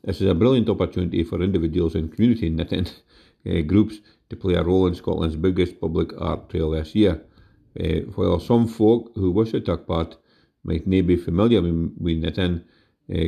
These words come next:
Clan has knitting <laughs> patterns available, uh, from knitting designer and author Sarah Elizabeth Kellner. The Big Hop Trail will begin in July and will last until September,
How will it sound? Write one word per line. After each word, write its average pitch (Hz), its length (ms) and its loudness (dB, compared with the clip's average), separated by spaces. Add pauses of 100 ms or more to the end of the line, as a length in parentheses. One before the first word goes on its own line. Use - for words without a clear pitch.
Clan 95 300 0
has 92 200 0
knitting 95 480 0
<laughs> - 40 -20
patterns 95 340 0
available, 90 680 2 (400)
uh, 87 560 -4
from 85 240 0
knitting 101 300 2
designer 92 500 2
and 87 200 -2
author 90 380 -2
Sarah 85 560 0
Elizabeth 82 460 -2 (140)
Kellner. 104 440 0 (800)
The 95 80 -4
Big 113 320 4
Hop - 400 -2
Trail 131 440 2
will 95 140 0
begin 98 280 0
in 92 120 0
July 98 360 0
and 90 240 -2
will 85 100 0
last 87 180 -2
until 85 240 -6
September, 80 600 -4